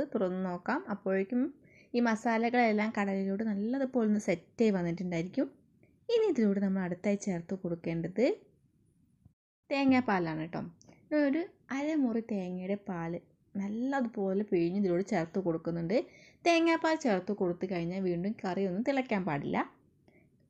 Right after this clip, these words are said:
ഒന്ന് ചൂടായ ശേഷം നമ്മൾ പെട്ടെന്ന് ഫ്ലെയിം ഓഫ് ചെയ്യണം. ഞാനിപ്പോൾ നല്ലതുപോലെ ഒന്ന് ഇളക്കി കൊടുത്തിട്ടുണ്ട്. ഇപ്പോൾ നമ്മുടെ തേങ്ങാപ്പാൽ ഒഴിച്ച ശേഷം just ഒന്ന് ചൂടായി വന്ന് തുടങ്ങിയിട്ടുണ്ട് കേട്ടോ. എന്നിട്ട് എന്താ ചെയ്യുക? നമുക്കിതൊന്ന്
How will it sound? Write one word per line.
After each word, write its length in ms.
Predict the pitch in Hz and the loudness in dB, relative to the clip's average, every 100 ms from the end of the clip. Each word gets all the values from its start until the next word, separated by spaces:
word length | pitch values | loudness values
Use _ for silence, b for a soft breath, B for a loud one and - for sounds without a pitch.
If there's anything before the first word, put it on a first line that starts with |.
| _ _ 220 | _ _ 0
ഒന്ന് 300 | 262 330 403 - | 2 4 0 -2
ചൂടായ 480 | 220 208 208 208 202 - - - | 0 2 2 2 -2 -4 -16 -6
ശേഷം 320 | 196 180 262 | -6 -4 -2
നമ്മൾ 180 | 233 202 226 | 0 0 -2
പെട്ടെന്ന് 380 | 220 - 262 - | -4 0 0 0
ഫ്ലെയിം 260 | 233 185 185 | 0 0 0
ഓഫ് 240 | 170 170 - | -2 -4 -4
ചെയ്യണം. 400 | 180 170 165 269 - _ _ _ - _ _ b b | -2 -2 -2 -4 -6 _ _ _ -20 _ _ b b
ഞാനിപ്പോൾ 280 | 220 226 285 302 | -4 -2 0 2
നല്ലതുപോലെ 400 | 269 262 262 254 | 4 4 6 4
ഒന്ന് 100 | 254 | 4
ഇളക്കി 240 | 196 - | 2 2
കൊടുത്തിട്ടുണ്ട്. 640 | 214 185 180 175 175 175 247 370 - - | 2 2 2 -4 -2 0 0 -2 -12 -20
ഇപ്പോൾ 280 | _ - 330 330 359 | _ -6 -4 -2 -2
നമ്മുടെ 280 | 277 277 277 277 - _ _ _ _ _ - | -2 0 -2 -6 -10 _ _ _ _ _ -6
തേങ്ങാപ്പാൽ 460 | 240 226 220 233 240 | -2 -2 -2 -2 0
ഒഴിച്ച 200 | 220 226 | -2 -4
ശേഷം 320 | 226 220 220 | -6 -4 -4
just 300 | 226 - - | -6 -6 -2
ഒന്ന് 140 | 285 | 0
ചൂടായി 340 | 285 220 196 190 | 2 2 2 0
വന്ന് 180 | 180 185 | 0 -4
തുടങ്ങിയിട്ടുണ്ട് 500 | 175 170 170 180 175 | -4 -2 -4 -4 -4
കേട്ടോ. 200 | 170 160 170 B B B B B _ _ _ - | -2 -4 -6 B B B B B _ _ _ -2
എന്നിട്ട് 180 | 220 214 | 2 2
എന്താ 100 | 196 | 2
ചെയ്യുക? 180 | 196 190 | 0 0
നമുക്കിതൊന്ന് 580 | 185 180 202 190 190 | -2 0 2 4 4